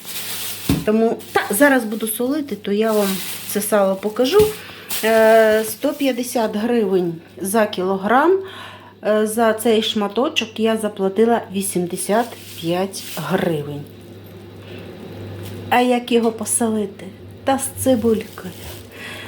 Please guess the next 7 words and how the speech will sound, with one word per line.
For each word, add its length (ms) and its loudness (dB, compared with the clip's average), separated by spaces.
та 160 4
з 120 -2
хлібчиком 760 2
та 160 0
чорним. 880 0
Далі 480 4
мандарини. 920 6